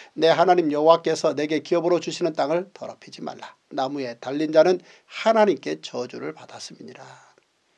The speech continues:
이는 우리 예수님께서 우리를 죄에서 속량하시기 위해 그 저주를 감당하셨다는 것입니다.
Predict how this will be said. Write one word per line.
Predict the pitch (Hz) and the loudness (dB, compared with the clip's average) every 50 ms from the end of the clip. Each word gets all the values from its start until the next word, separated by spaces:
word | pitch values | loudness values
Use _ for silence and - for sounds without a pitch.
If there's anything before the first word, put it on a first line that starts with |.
| _ _ - | _ _ -8
이는 | 170 165 156 143 147 | -6 -4 -2 -2 -2
우리 | 156 160 185 185 | 0 2 6 6
예수님께서 | 185 180 - 196 196 185 - 165 - 170 | 6 6 6 2 2 2 2 0 0 0
우리를 | 160 175 202 233 233 202 - | 0 0 2 4 4 4 4
죄에서 | - 196 202 214 202 - - 214 | 6 6 6 6 6 4 2 2
속량하시기 | - - 247 240 254 262 254 247 214 - - - - 147 120 117 | 0 -4 -6 -4 -2 0 2 2 2 2 0 -2 -6 -8 -8 -4
위해 | 131 151 160 156 - | -4 -4 -4 -2 -2
그 | - 196 196 | -2 -2 0
저주를 | - 190 196 196 196 160 151 170 190 202 202 - | 2 2 2 2 2 0 2 2 0 0 -2 -8
감당하셨다는 | - - 123 123 117 120 135 156 151 147 151 - 160 160 - 131 156 160 | -18 -18 -16 -14 -10 -10 -10 -10 -10 -10 -10 -10 -8 -8 -8 -10 -10 -8
것입니다. | 170 147 - - - - - - - - | -10 -10 -10 -12 -16 -18 -20 -20 -20 -20